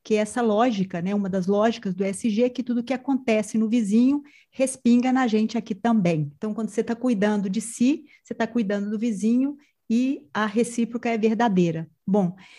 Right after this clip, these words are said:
eu acredito que como esse tema é um tema, apesar de muito pesquisado, ainda traz muitas dúvidas, eu gostaria que a gente começasse explicando o que, que é a sigla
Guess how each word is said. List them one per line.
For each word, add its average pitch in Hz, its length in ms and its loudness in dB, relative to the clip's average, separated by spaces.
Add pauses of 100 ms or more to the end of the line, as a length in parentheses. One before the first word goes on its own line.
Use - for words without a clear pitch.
(120)
eu 254 80 2
acredito 320 480 -2
que - 260 -10
como 370 280 -4
esse 269 260 -4
tema 185 500 -4
é 196 120 -4
um 208 100 -2
tema, 185 420 -4
apesar 196 460 -4
de 190 80 -2
muito 202 760 2 (120)
pesquisado, 208 760 0
ainda 202 240 0
traz 202 300 -2
muitas 190 340 -2
dúvidas, 175 540 2 (320)
eu 220 80 -2
gostaria 302 360 -2
que 302 120 -6
a - 20 -2
gente 294 180 -4
começasse 285 760 -4
explicando 247 720 -2
o 190 40 -6
que, 254 140 -6
que 240 260 -4
é 285 240 -2 (140)
a 190 80 -6
sigla 269 500 -4